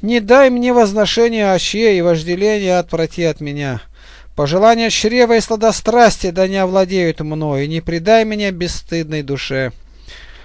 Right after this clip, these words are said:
Выслушайте, дети, наставления для уст, соблюдающие его, не будет уловлен с-, своими устами. Уловлен будет ими грешник, и злоречивый, и надменный приткнутся через них.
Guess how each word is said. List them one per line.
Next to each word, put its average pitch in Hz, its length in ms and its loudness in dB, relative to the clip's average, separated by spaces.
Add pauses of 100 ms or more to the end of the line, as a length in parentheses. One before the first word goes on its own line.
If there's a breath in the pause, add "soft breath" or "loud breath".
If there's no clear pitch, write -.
(100)
Выслушайте, 143 640 -2
дети, 139 300 -4
наставления 139 640 -4
для 139 180 -4
уст, 170 300 -4 (160)
соблюдающие 143 880 -4
его, 175 320 2 (100)
не 185 180 -4
будет 247 360 0
уловлен 233 540 4 (440)
с-, - 340 -12 (760)
своими 156 480 -4
устами. 143 640 -6 (480 loud breath)
Уловлен 269 560 4
будет 254 280 0
ими 226 200 -2
грешник, 175 720 0
и 165 100 -8
злоречивый, 175 800 -2
и 175 180 -8
надменный 175 640 -4
приткнутся 180 680 -10
через 131 340 -10
них. 143 320 -10